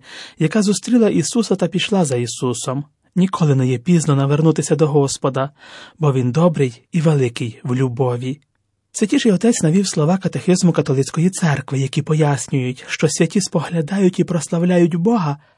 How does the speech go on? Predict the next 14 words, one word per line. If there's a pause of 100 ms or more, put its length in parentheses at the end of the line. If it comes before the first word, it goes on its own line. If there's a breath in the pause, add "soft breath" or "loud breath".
(120 soft breath)
але
не
перестають
піклуватися
про
тих, (200)
кого
вони
залишили
на
землі, (220 soft breath)
а
їхнє
заступництво